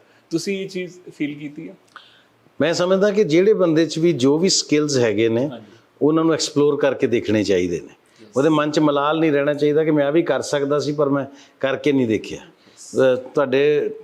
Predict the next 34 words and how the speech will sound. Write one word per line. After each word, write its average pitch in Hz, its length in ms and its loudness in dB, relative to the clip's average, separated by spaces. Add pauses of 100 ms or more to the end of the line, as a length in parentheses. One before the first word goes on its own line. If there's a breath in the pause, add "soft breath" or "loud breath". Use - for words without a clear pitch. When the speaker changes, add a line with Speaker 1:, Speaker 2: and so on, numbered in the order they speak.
(160)
Speaker 2:
ਤੁਹਾਡੀ 135 200 0
ਪੱਤਰਕਾਰੀ 160 560 -2
ਲਾਈਨ 147 300 0
'ਚੋਂ 156 480 -2 (360 loud breath)
ਆਪਣਾ 127 380 0
ਕੰਵਰ 139 260 -2
ਸੰਧੂ 151 280 0
ਸਾਹਿਬ, 147 300 -2 (140)
Speaker 1:
ਯੈੱਸ। - 460 -12
Speaker 2:
ਪਿਛਲੀ 131 300 2
ਵਾਰੀ 131 260 2
ਉਹ 135 300 0 (260)
ਖਰੜ 120 280 -2
ਤੋਂ 127 160 0
ਐਮ 123 180 0
ਐਲ 139 140 0
ਏ 151 40 4
ਬਣੇ 143 200 0
Speaker 1:
ਯੈੱਸ, 135 80 0
ਯੈੱਸ, - 40 -4
Speaker 2:
ਸੀਗੇ, 156 200 0
Speaker 1:
ਯੈੱਸ, 151 180 -4
ਯੈੱਸ, - 240 -16 (140)
Speaker 2:
ਹਨਾ? 160 100 0
Speaker 1:
ਯੈੱਸ, 196 100 -6
ਯੈੱਸ, - 100 -20
ਯੈੱਸ। - 220 -20
Speaker 2:
ਉਹ 127 140 0
ਹਾਲਾਂਕਿ 123 340 -2
ਜਰਨਲਿਸਟ 151 500 0
ਨੇ, 175 160 2
Speaker 1:
ਹੂੰ। 135 420 -14 (480)
Speaker 2:
ਤੇ 117 60 2
ਉਹ 123 260 0